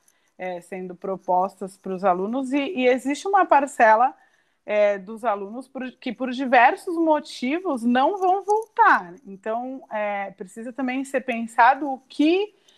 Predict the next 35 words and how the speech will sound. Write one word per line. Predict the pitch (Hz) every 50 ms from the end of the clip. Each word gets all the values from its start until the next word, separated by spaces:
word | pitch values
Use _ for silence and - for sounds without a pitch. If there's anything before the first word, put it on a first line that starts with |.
| _ _ _ _ -
vai | 208 196 240 233 240 262 285
ser | - - 269 247 254
feito | - - - - 247 254 302 370 381 - 381 320
nesse | 302 285 294 294 - - 254
sentido. | - - 269 277 262 - - - 214 196 185 175 170
Então, | 190 196 190 196 226 226 233 240
como | - - - 294 277 302 339 427 415 415 392 -
as | - 262 269 247
duas | 226 247 254 254 262 262
coisas | - - 254 247 285 269 302 269
vão | 269 262 277 269 262 262
acontecer | 254 277 254 247 247 - _ 277
em | 254 254 254 247
paralelo? | - 247 240 240 220 214 202 185 175 165 160 160 160 165 _ _ _ _ _ _ _ _ _ _ _ _
Pra, | - 202 202 196
pros | 190 - - 202 214 208 214
alunos | 220 202 202 208 208 233 262 294 339 330 -
que | - 302
estão | 294 - - 247 247 240
voltando | 220 240 220 214 214 - 226 214 233 269 311 349
pra | - 339 294 269
aula | 254 247 247 240
presencial | - 226 226 226 220 233 214 226 226 - - - 202 185 - 311 339 277 339 359
e | 311 277
pros | - 233 277 269 277
alunos | 262 233 233 240 254 277 269
que | - - 277
continuam | - 277 254 254 254 - - 247 240 240 254
em | 277 311 339
casa. | - - 381 339 269 220 196 175 185
Então, | 180 - 196 196 202
essa | 208 208 - 233
alternativa | 214 208 - 233 220 220 220 208 208 - - - - 269 311 359 349 330
precisa | - - 247 220 - 233 214 208 220
existir. | 208 190 190 196 190 - - - 208 196 180 170